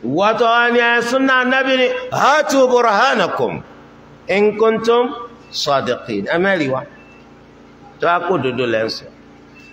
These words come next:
Wọ́n á sì ní rí ọ̀nà mẹ́rin wá títí tí ehoro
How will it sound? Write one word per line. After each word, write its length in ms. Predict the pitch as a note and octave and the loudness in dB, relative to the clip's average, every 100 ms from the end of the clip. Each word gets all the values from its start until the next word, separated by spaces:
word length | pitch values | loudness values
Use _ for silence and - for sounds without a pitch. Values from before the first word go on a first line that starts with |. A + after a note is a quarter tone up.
| - - - | -20 -20 -6
Wọ́n 240 | F#3+ A3 | 0 2
á 140 | F#3+ E3 | 2 0
sì 180 | - E3+ | -4 -4
ní 240 | E3+ F#3 G#3 G#3+ A3 | -2 0 0 0 0
rí 160 | A3 A3 A3 - | 0 0 -2 -2
ọ̀nà 400 | D#3+ D#3+ D#3 D#3 | -2 -2 -2 -2
mẹ́rin 500 | D#3+ F3+ A3 F#3 D#3+ | -2 -2 0 0 0
wá 220 | E3 F#3 F#3+ F#3+ - F#3+ - - - | 0 0 -2 -4 -8 -12 -16 -20 -8
títí 320 | A#3 G#3+ A#3 | -6 -4 -4
tí 140 | - A3+ | -2 2
ehoro 440 | G3 F3+ G3 G3 | 2 4 2 2